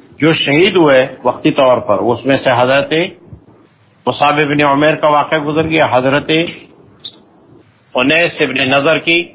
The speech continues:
اس کا واقعہ گزر گیا، اور ساتھ ساتھ من-، منهم من ينتظر، اس میں مفسرین لکھتے ہیں کہ اس میں سے مراد کون ہے؟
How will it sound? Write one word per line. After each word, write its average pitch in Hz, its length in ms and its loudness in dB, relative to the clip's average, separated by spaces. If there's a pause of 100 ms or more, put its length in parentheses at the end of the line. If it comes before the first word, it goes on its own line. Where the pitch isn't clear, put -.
(320)
اس 117 120 -12
کا 156 120 0
واقعہ 147 400 0
گزر 143 220 -2
گیا، 139 200 -2 (440)
اور 127 180 2
ساتھ 151 400 0
ساتھ 160 260 2 (440)
من-، 123 380 0 (140)
منهم 170 400 2
من 143 140 0
ينتظر، 135 560 0 (100)
اس 120 140 -10
میں 147 180 0 (580)
مفسرین 135 600 0
لکھتے 131 280 -4
ہیں 139 120 0
کہ 139 100 -8
اس 123 140 -8
میں 127 80 -4
سے 123 120 -2
مراد 123 460 2
کون 147 240 0
ہے؟ 160 140 0